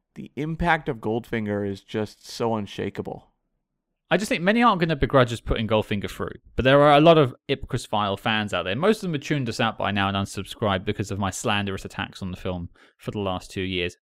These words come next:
Speaker 2: But there are some people that are thinking, you know, this, is this a bit dodge, what they're doing here? They're eliminating Ipcress File so early on.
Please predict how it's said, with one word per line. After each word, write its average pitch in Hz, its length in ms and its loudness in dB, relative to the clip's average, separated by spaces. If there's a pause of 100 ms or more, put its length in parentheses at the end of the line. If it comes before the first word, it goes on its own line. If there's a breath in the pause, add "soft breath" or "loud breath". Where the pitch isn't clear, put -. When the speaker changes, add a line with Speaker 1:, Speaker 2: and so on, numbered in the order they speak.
(120)
Speaker 2:
But 127 340 4
there 165 160 4
are 170 100 4
some 160 140 -6
people 123 240 -4
that 117 140 0
are 113 100 -2
thinking, 113 280 -2
you 92 80 0
know, 85 100 -4
this, 101 260 -8
is - 380 -8
this 175 140 -2
a 175 40 0
bit 156 220 -4
dodge, 165 480 2
what 151 120 -8
they're 147 100 0
doing 156 280 2
here? 156 260 -4
They're 104 360 0
eliminating 120 520 2
Ipcress 120 300 -6
File 117 220 0
so 107 240 0
early 113 360 2
on. 98 380 -2